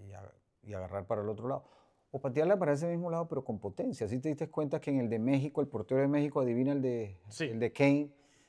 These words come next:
Speaker 1: Harry Kane, y,
Speaker 2: No, pero
Speaker 1: pero
Speaker 2: era,
Speaker 1: cuando <laughs> llega,
Speaker 2: y era, era un
Speaker 1: la
Speaker 2: misil.
Speaker 1: pelota ya estaba adentro, ¿no?
Speaker 2: Bueno, ¿qué tal te pareció el partido de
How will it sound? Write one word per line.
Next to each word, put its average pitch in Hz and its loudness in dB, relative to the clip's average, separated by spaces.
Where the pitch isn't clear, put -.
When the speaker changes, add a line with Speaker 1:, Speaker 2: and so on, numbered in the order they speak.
Speaker 1:
Harry 127 2
Kane, 139 4
y, 104 -4
Speaker 2:
No, 156 -6
pero 143 -4
Speaker 1:
pero 135 10
Speaker 2:
era, - -2
Speaker 1:
cuando 123 6
<laughs> 104 0
llega, - -2
Speaker 2:
y 139 -6
era, 147 -2
era 147 -2
un 151 -2
Speaker 1:
la 147 0
Speaker 2:
misil. 135 0
Speaker 1:
pelota 110 0
ya 110 2
estaba 107 0
adentro, 104 -8
¿no? 113 -18
Speaker 2:
Bueno, 156 -4
¿qué 185 -6
tal - -2
te 202 -6
pareció 151 -6
el - -4
partido 151 -2
de 123 -4